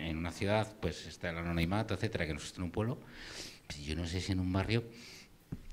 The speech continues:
era posible sustraerse, o sea,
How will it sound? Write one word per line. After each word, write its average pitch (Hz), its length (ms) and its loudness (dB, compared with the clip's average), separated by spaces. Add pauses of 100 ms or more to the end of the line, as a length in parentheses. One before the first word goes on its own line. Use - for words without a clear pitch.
(220)
era 82 260 6
posible 87 380 6
sustraerse, 90 1120 8
o 92 80 0
sea, 92 180 4